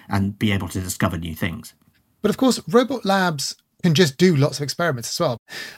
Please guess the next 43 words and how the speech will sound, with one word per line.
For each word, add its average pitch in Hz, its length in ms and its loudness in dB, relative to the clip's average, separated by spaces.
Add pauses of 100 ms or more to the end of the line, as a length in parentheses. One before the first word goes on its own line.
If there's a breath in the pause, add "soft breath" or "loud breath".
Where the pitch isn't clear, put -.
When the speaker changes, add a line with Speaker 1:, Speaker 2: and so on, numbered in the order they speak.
Speaker 2:
And 190 420 4 (160)
these 180 320 4
A 196 140 6
I 202 160 4
driven 156 580 0
lab 160 260 2
robots 151 320 0
could 156 140 -2
help 220 260 0
with 139 320 2 (100)
some - 180 0
of 160 80 4
those 151 100 4
problems 135 600 0
that 139 240 0
exist 139 400 6
in 135 120 6
modern 123 220 2
science, 127 360 0
those 127 280 0
terrible 135 340 4
incentives, 127 460 2
can't 143 240 2
they? 120 220 -6 (680 loud breath)
Speaker 1:
Yes, 175 200 4
I 160 60 2
think 165 200 -2
so. 92 240 0
So 123 300 2 (100)
there 110 140 4
may 120 180 4
be 104 320 0
new 123 180 4
kinds 107 280 0
of 95 60 -6
science 101 300 0
where 104 120 2
just 110 260 -4
throwing 120 320 2
sheer 110 300 2
volume 98 580 0
at - 280 -4
the 92 260 -6